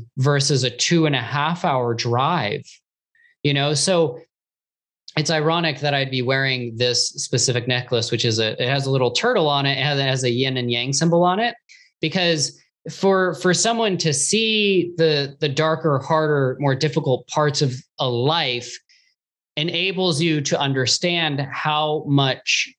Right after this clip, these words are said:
joy and happiness you can have from what you have. You know, the, that situation and, and also is probably not gonna go on forever. At some point in time,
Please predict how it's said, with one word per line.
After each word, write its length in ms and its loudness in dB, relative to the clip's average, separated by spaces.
joy 640 2
and 520 0
happiness 600 0
you 120 -2
can 120 0
have 600 -2
from 460 -2
what 320 0
you 160 0
have. 400 -4
You 100 2
know, 320 -2
the, 300 2
that 240 0
situation 640 0
and, 280 0
and 240 -4
also 680 2
is 200 -4
probably 400 0
not 200 0
gonna 220 2
go 260 2
on 220 2
forever. 800 -4
At 160 -2
some 280 0
point 300 0
in 60 0
time, 640 0